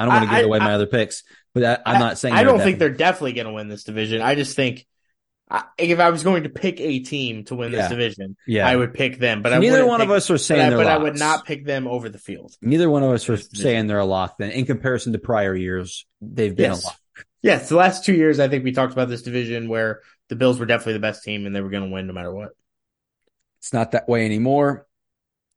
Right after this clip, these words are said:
Speaker 1: Teams have gotten better. Maybe they've taken a step back. I think they have. So I'm at eleven. We're both at eleven. We're both at eleven.
Speaker 2: Yep.
Speaker 1: Okay,
Speaker 2: So we're
Speaker 1: cool.
Speaker 2: the same on the team that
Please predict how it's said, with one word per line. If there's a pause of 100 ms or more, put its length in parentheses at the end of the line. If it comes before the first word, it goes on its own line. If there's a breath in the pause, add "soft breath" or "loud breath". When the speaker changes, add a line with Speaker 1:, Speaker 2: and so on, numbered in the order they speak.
Speaker 1:
Teams
have
gotten
better. (120)
Maybe
they've
taken
a
step
back.
I
think
they
have. (1120 soft breath)
So
I'm
at
eleven.
We're
both
at
eleven. (340)
We're
both
at
eleven.
Speaker 2:
Yep. (500)
Speaker 1:
Okay,
Speaker 2:
So
we're
Speaker 1:
cool.
Speaker 2:
the
same
on
the
team
that